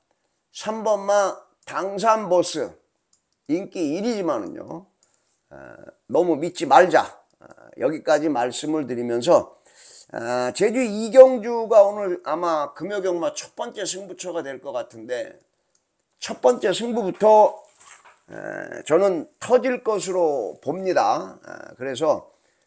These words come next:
자, 제주 이경주, 어, 재밌는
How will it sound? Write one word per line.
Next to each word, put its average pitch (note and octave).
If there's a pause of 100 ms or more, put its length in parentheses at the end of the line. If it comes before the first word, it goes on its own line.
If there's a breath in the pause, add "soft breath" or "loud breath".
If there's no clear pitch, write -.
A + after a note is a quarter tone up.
(180)
자, A#2+
제주 F3
이경주, F#3
어, - (160)
재밌는 E3+